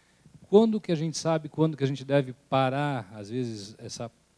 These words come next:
de esperar que Deus vai mandar uma solução e a gente agir para ir em direção a alguma coisa que é nova, que é desconhecida e que é duvidosa?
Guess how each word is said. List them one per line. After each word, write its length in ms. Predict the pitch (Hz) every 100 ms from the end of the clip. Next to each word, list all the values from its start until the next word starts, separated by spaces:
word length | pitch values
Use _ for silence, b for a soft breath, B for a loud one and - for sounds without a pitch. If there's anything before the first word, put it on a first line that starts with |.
| _ _ 120 113 113 117
de 80 | 117
esperar 640 | 110 - 120 110 127 127 104
que 120 | -
Deus 280 | 104 120 104
vai 160 | 113
mandar 420 | 120 113 110 110
uma 140 | 110 104
solução 760 | - 110 107 - 147 156 143
e 140 | 123 117
a 60 |
gente 340 | 101 120 117 117
agir 480 | 107 98 113 123 123
para 180 | - 101
ir 60 | 113
em 100 | 127
direção 640 | 113 107 - - 120 120
a 20 |
alguma 300 | 107 107 107
coisa 420 | 90 117 117 107
que 200 | 95 -
é 20 | 101
nova, 500 | 104 123 135 113 113
que 220 | _ 110
é 180 | 107 107
desconhecida 1120 | 107 98 - 107 101 90 - 127 123 120 117
e 100 | 113
que 320 | _ 110 110
é 140 | 107
duvidosa? 720 | 104 107 104 101 101 90 85